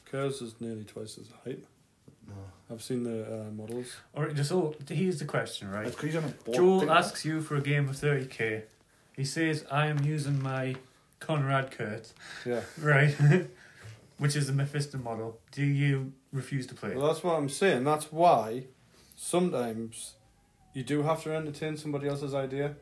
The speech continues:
Speaker 3: Yeah.
Speaker 1: 'Cause I'm not going to say to him, "Oh, I'm not playing you 'cause I don't like that proxy or that conversion."
Speaker 3: Yeah.
Speaker 1: Do you know what I mean? So sometimes you do have to come to a point where you go, "Well, you know what? I'm, that's not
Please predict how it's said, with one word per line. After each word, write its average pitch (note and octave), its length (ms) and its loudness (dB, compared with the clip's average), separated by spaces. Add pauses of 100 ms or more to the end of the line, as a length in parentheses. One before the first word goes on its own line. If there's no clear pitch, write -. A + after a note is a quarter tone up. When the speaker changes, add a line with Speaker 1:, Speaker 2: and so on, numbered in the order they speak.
(160)
Speaker 3:
Yeah. G3+ 220 -2
Speaker 1:
'Cause - 140 -6
I'm C#3 100 2
not E3+ 200 2
going E3 180 0
to D3 80 0
say E3 180 0
to D#3+ 100 0
him, B2+ 120 0
"Oh, C3 200 2
I'm C3+ 100 0
not C3 200 -4
playing C#3+ 280 0
you A2+ 100 -2
'cause A#2 200 -8
I A#2 60 -4
don't B2 240 -4
like A#2 240 -4
that A#2 300 -4
proxy A#2+ 580 -4
or A#2 120 -4
that A#2+ 200 -4
conversion." A2+ 680 -4 (260)
Speaker 3:
Yeah. D3 240 0 (540)
Speaker 1:
Do C3 120 -6
you C3+ 40 -2
know C3+ 100 0
what C3+ 40 -2
I C3+ 40 -2
mean? A#2 320 -2
So - 180 -8
sometimes C#3+ 460 0
you A#2 80 -4
do C3 280 0
have D3+ 280 -2
to D#3 200 -2 (920)
come D3 180 0
to C3 140 -2
a B2 40 -4
point D3 280 2
where B2 120 0
you B2 120 -2
go, A#2+ 180 0
"Well, B2 220 -2
you B2+ 60 0
know C#3 100 0
what? C#3 280 0
I'm, C3+ 240 0
that's C#3+ 280 2
not C#3 240 0